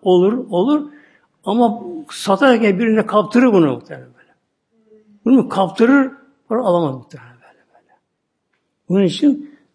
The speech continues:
kul ne yapacak? Kul elinden geleni yapacak. Yapacak. Eve girdi ve karanlık. Ne gerekiyor? Şu parmağını bir başlasın, bir değil mi?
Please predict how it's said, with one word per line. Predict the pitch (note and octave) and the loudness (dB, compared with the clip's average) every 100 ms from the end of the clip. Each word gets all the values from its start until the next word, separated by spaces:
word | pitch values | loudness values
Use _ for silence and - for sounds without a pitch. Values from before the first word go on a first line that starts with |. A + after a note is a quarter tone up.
| _ | _
kul | C4 B3+ | 2 4
ne | |
yapacak? | G#3 D#3 F#3 A#3+ C#4 A3+ - _ _ _ _ _ | 4 2 0 0 0 -2 -10 _ _ _ _ _
Kul | - - C#4 D4 B3+ B3+ | -20 2 6 6 4 0
elinden | F4 C4+ G3 G#3 G#3+ A3+ A#3+ A3+ G3+ D#3 | -2 -2 0 0 0 0 0 2 0 -2
geleni | F3+ F#3 G3 A#3 G#3 | 0 0 0 0 0
yapacak. | F3+ E3 F3 D#3+ F3 C3+ - - _ - B2+ B2 C3 - - | 0 0 0 0 0 -2 -10 -20 _ -20 -18 -18 -20 -20 -14
Yapacak. | C#3 C3 - - - - - - _ _ _ _ _ _ | -14 -14 -20 -20 -20 -20 -20 -20 _ _ _ _ _ _
Eve | F3 G#3 | 0 2
girdi | A3 G3+ G3 B3 | 2 0 0 0
ve | G3 F#3 | 0 0
karanlık. | F3+ G3+ G#3 G3+ - - _ | 0 2 4 2 0 -8 _
Ne | G3 | -2
gerekiyor? | A#3+ A#3 G3 G3+ A3+ C#4+ D4 - _ _ _ | 0 2 0 -2 -2 0 -2 -10 _ _ _
Şu | - D4+ - | -8 -8 -2
parmağını | A3 F#3 E3 E3+ | 0 2 0 0
bir | C#4+ | -2
başlasın, | G3+ E3+ E3+ E3 | -2 -2 -2 -2
bir | |
değil | G3 | -2
mi? | A3 D#3 D3+ D3+ | -2 -4 -6 -12